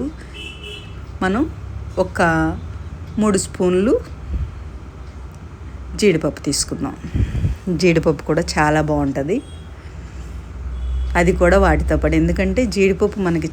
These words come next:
చాలా ఈజీగా వేగిపోతది కాబట్టి ఇలా తీసుకుందాం. తాలింపు అంతా వేగి దింపే ముందు కరివేపాకు ఎర్రగా వేగాలి.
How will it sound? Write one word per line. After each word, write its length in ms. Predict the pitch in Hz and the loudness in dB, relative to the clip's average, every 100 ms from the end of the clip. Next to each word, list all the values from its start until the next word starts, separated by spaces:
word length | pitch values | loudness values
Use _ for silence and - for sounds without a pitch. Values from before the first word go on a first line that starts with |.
| - | 0
చాలా 220 | 170 185 185 196 | 0 2 2 4
ఈజీగా 380 | 220 254 240 226 | 6 8 8 8
వేగిపోతది 580 | 175 170 160 165 165 156 143 | 6 4 2 2 2 0 0
కాబట్టి 400 | 135 147 143 294 - - - | 0 -2 0 -2 -4 -10 -2
ఇలా 140 | 165 151 156 | 0 0 -2
తీసుకుందాం. 500 | 139 - 147 156 254 311 - - - - | -4 -2 0 0 -2 -6 -12 -18 -6 4
తాలింపు 360 | 208 254 262 269 | 6 6 4 4
అంతా 180 | 254 240 | 6 6
వేగి 180 | 226 208 | 4 2
దింపే 280 | 196 180 180 170 | 0 4 4 4
ముందు 220 | 170 208 427 - - - - - - - | 2 2 0 -4 -16 -20 -20 -20 -20 -4
కరివేపాకు 640 | 170 156 160 165 156 151 262 415 - - - - - - - - - - - 175 | 0 2 2 2 0 2 2 0 -4 -10 -2 0 0 0 -4 -8 -10 -18 -6 -2
ఎర్రగా 360 | 156 170 170 160 | 0 2 4 4
వేగాలి. 440 | 151 151 151 151 | 4 2 0 0